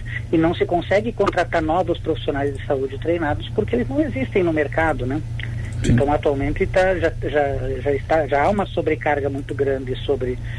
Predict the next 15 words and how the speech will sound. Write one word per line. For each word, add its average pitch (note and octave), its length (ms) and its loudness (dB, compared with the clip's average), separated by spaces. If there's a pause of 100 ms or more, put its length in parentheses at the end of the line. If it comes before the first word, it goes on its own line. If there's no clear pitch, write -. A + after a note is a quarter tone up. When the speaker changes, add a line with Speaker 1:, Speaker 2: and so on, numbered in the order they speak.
(240)
Speaker 1:
os - 80 0
profissionais C3 440 0
de B2 120 -4
saúde, B2+ 220 0
eles C#3+ 80 2
não D3+ 100 2
querem E3+ 240 2
pegar D3+ 280 2
mais D#3 400 2 (280)
funções, C#3+ 520 -2 (540)
né? C3+ 160 4
E C3 100 4
a, C3+ 80 2
naquela C#3+ 380 2
primeira D#3 420 2